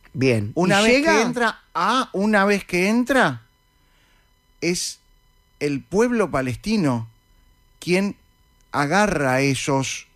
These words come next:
Speaker 2: eh, camiones y esos alimentos. Eso por un lado. Y por otro lado, quiero corregirte.
Speaker 1: ¿Sí?
Speaker 2: Israel se retiró de la Franja de Gaza en el año dos mil cinco. No hay más judíos viviendo allí.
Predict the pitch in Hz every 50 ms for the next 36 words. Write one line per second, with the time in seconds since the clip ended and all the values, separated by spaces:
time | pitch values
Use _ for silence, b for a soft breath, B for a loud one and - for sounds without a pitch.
0 | _ _ 123 131 131 127 127 123 120 120 110 - - 139 143 139 151 160 165 170
1 | 175 170 156 143 - - 147 131 - 135 - 135 123 120 117 113 107 92 98 90
2 | - - - - - - _ _ _ _ b b b b b b b b b b
3 | _ _ _ - 196 190 - 190 151 165 151 143 131 123 110 95 101 117 113 -
4 | - - 139 131 - 151 151 180 170 170 165 143 127 110 98 104 98 101 - _
5 | _ - 131 139 160 160 160 160 156 151 - 214 220 175 117 - - - _ _
6 | _ _ _ _ _ _ _ _ _ _ - - 180 370 - - _ _ 139 143
7 | 131 - 160 143 139 151 170 185 202 202 185 - 180 151 151 147 123 110 135 139
8 | 156 185 196 - - _ _ _ _ _ _ _ _ _ _ _ - _ - 131
9 | 127 123 120 - 156 156 170 165 - 151 135 135 143 170 180 - - 156 139 131
10 | 139 151 165 156 139 139 135 117 135 147 - - - 151 139 127 - - - _
11 | _ _ _ _ _ _ _ _ _ _ _ _ _ _ _ _ _ 988 _ _
12 | _ _ _ _ - - _ _ _ _ _ _ _ _ - 113 127 143 143 135
13 | 131 127 123 - - - _ _ _ _ _ _ _ - - _ _ _ _ _
14 | _ _ _ - - 107 110 113 107 101 101 101 95 98 90 82 80 76 - 95
15 | -